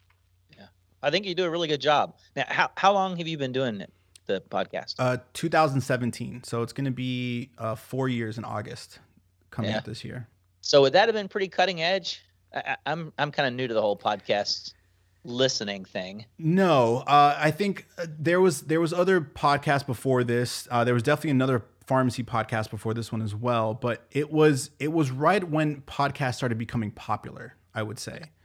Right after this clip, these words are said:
Speaker 2: So, you know, podcasts have definitely been around for, uh, the years before that, but I think it was right when podcasts, people just started listening more. Whereas, you know, you started to talk to the rooms and, and more hands started to get raised, "Well, who's listening to a podcast?"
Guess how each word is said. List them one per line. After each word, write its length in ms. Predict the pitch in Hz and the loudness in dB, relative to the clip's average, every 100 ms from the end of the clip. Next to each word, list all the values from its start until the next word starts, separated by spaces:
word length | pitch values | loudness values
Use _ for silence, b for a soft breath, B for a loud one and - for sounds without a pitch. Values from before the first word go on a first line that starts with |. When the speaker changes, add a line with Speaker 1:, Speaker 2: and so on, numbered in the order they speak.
| _ _ | _ _
Speaker 2:
So, 380 | - 131 120 117 | -4 2 2 2
you 100 | 127 | -2
know, 80 | 117 | -2
podcasts 420 | 147 156 160 143 | 2 2 2 0
have 80 | 131 | 0
definitely 240 | 131 135 | 0 0
been 80 | 127 | 0
around 340 | 123 120 117 | 2 0 0
for, 320 | - 117 113 | -2 -2 -2
uh, 300 | - - - - | -6 -14 -16 -16
the 200 | 123 143 | -8 -4
years 180 | 139 120 | -2 -2
before 320 | 107 - 127 | -4 -2 -2
that, 180 | 110 110 | 0 -2
but 100 | 117 | -4
I 80 | |
think 340 | 110 151 151 - | -4 -4 -4 -4
it 80 | 131 | -4
was 200 | 127 110 | -2 -2
right 300 | 120 135 139 | 0 0 0
when 380 | 131 127 123 - b b b b b b - | -2 -2 -2 -6 b b b b b b -2
podcasts, 460 | 131 131 139 123 | 2 2 2 -2
people 200 | - 135 | -2 -4
just 160 | 131 127 | -2 -2
started 200 | 131 107 | -2 -2
listening 340 | 107 110 107 | -2 -4 -6
more. 180 | 107 101 | -8 -6
Whereas, 400 | 113 131 127 123 139 | 0 4 4 2 -4
you 120 | 135 | -2
know, 80 | 131 | 0
you 140 | 127 | 0
started 280 | - 147 147 | 0 0 0
to 60 | 135 | -4
talk 280 | 143 135 | -4 -4
to 80 | - | -4
the 100 | 120 | -4
rooms 460 | 113 131 143 127 120 | 0 0 2 0 0
and, 200 | 113 113 | -2 -4
and 120 | 117 | 0
more 200 | 113 135 135 | 2 2 0
hands 300 | 127 127 113 | 0 -2 -2
started 240 | 117 110 | -4 -4
to 80 | 113 | -4
get 120 | 113 | -4
raised, 200 | 110 110 | -2 -2
"Well, 100 | 110 | -2
who's 160 | 131 131 | -2 -2
listening 240 | 120 120 | -4 -4
to 80 | 120 | -4
a 60 | |
podcast?" 640 | - 110 113 135 143 151 - | -4 -4 -2 -2 -2 -4 -12